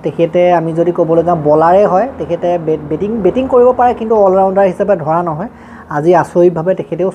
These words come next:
আহ, ছয়ত্ৰিছটা বলত চৌৱন্ন ৰাণ কৰি দিলে। তেখেতেও যথেষ্টকেইটা ছয়, চাৰি মাৰিছিলে,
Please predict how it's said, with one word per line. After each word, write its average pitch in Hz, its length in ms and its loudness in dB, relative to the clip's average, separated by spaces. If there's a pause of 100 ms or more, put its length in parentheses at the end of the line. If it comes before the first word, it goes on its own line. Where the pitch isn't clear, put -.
(840)
আহ, 156 280 0
ছয়ত্ৰিছটা 165 440 0
বলত 175 240 2
চৌৱন্ন 165 260 0
ৰাণ 175 180 0
কৰি 170 240 4
দিলে। 170 180 0
তেখেতেও 170 340 -2
যথেষ্টকেইটা 160 540 -2
ছয়, 165 360 0
চাৰি 165 220 0
মাৰিছিলে, 165 460 0